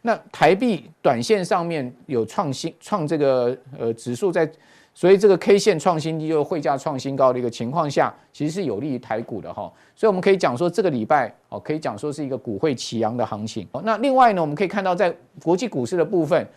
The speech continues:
哦，道琼指数经过连三跌之后呢，它居然出现了连五红 K 棒。好，这连五红 K 棒的气势非常强势，哦，似乎要去挑战前波高点、历史高点的三万六千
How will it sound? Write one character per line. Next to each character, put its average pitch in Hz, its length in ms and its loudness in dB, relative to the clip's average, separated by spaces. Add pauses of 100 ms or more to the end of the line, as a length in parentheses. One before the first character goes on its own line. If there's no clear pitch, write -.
(200)
哦， 143 120 0
道 220 220 6
琼 170 180 0
指 143 200 -4
数 170 180 0
经 190 180 -4
过 190 180 6
连 135 220 2
三 156 280 -2
跌 117 180 -2
之 135 140 0
后 139 180 0
呢， 120 160 -4
它 160 100 -2
居 170 140 -2
然 147 100 0
出 151 160 -4
现 151 160 -2
了 135 60 -2
连 123 240 -2
五 117 160 -6
红 101 180 -12
K 123 200 -6
棒。 113 200 -4 (280)
好， - 140 -6
这 247 120 4
连 202 160 4
五 180 120 0
红 170 160 -2
K 202 100 2
棒 196 160 2
的 160 80 -2
气 175 240 -4
势 165 160 -2
非 165 140 0
常 151 160 -4
强 127 260 -4
势， 139 260 -6 (300)
哦， 120 120 -4
似 220 180 0
乎 202 140 4
要 202 100 8
去 190 100 -2
挑 160 240 -2
战 156 180 0
前 135 240 -4
波 160 160 2
高 151 240 2
点、 127 300 -4
历 165 100 -2
史 127 160 -6
高 135 180 2
点 131 120 -4
的 101 120 -8
三 147 260 -4
万 143 160 -2
六 147 160 0
千 135 280 -6